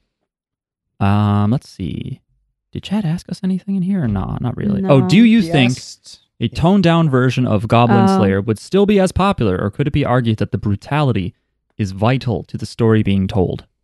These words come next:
Speaker 1: Um, I don't know if I would say vital. I hate to sit on the fence here.
Speaker 3: I
Speaker 1: Uh,
Speaker 3: think it is gratuitous.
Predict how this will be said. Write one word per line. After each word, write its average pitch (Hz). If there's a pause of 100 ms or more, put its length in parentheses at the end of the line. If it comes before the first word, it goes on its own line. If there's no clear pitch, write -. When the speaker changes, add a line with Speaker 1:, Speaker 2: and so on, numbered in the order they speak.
(760)
Speaker 1:
Um, 127 (240)
I 185
don't 349 (120)
know 170
if 143
I 135
would 131
say 113
vital. 98
I 95
hate 123
to 123
sit 113
on 104
the 98
fence 98
here. 92 (580)
Speaker 3:
I 202
Speaker 1:
Uh, 190
Speaker 3:
think 185
it 151
is 127
gratuitous. -